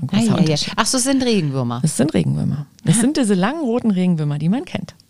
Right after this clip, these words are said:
Speaker 2: Okay,
Speaker 1: Genau.
Speaker 2: ist spannend. Also, äh, ja,
Speaker 1: <laughs>
Speaker 2: es hört sich so simpel an, aber wie du sagst, es
Speaker 1: Richtig.
Speaker 2: ist erstmal so simpel, aber natürlich ist es dann eben nicht so simpel. Ich, äh, komme zurück zu dem, was ich am Anfang gesagt habe.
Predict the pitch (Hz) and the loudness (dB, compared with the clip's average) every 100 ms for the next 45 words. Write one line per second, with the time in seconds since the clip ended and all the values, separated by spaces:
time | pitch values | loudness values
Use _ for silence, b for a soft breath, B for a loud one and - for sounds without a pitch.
0 | _ 208 - 302 123 117 190 - 202 160 | _ -6 -2 0 0 -2 -4 -2 0 0
1 | 156 - 202 202 202 - 247 247 - 285 | 2 2 2 2 0 -2 2 2 2 -2
2 | - 214 - 285 - 240 233 220 285 262 | -2 -4 2 2 2 0 0 0 0 0
3 | 233 247 226 233 233 214 170 196 208 226 | 0 0 0 0 0 0 0 2 2 2
4 | - - - 240 226 220 214 226 247 247 | 0 0 0 2 0 0 0 0 0 0
5 | 214 214 208 202 214 214 208 196 - 185 | 0 0 0 -2 -4 -4 -4 -4 -2 -2
6 | 196 202 190 B B B B 220 240 190 | 0 0 0 B B B B -2 0 -2
7 | 160 170 185 220 - 196 - - - 190 | -2 -2 0 -2 -2 -6 -6 -8 -4 -4
8 | - 233 233 202 208 226 - 208 220 196 | -4 -4 -2 -4 -6 -6 -4 0 0 0
9 | 208 190 214 226 226 220 220 226 226 | -2 -2 -2 0 -2 0 -2 -2 -4